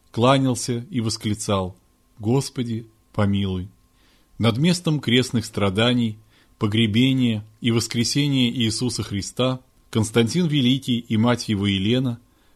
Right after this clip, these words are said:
построили великолепный обширный храм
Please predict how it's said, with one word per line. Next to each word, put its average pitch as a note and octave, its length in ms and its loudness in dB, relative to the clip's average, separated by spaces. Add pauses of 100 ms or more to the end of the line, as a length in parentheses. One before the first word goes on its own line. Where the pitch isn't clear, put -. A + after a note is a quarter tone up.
(120)
построили D3+ 560 2
великолепный C3 800 0
обширный A2+ 600 0
храм B2 500 -2